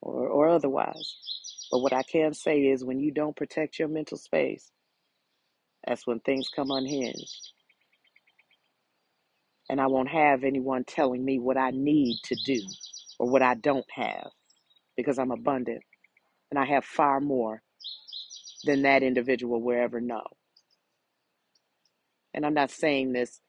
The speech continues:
because I have negative feelings toward this person.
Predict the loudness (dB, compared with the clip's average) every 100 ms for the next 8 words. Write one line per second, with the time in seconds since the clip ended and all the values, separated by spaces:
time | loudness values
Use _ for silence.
0 | _ _ _ _ _ -2 0 0 2 0
1 | 0 0 0 -2 -6 -14 _ -20 -20 _
2 | _ _ _ _ _ _ _ _ _ 0
3 | 2 2 0 4 4 4 -2 -6 -6 -4
4 | -6 -8 -6 -8 -10 -18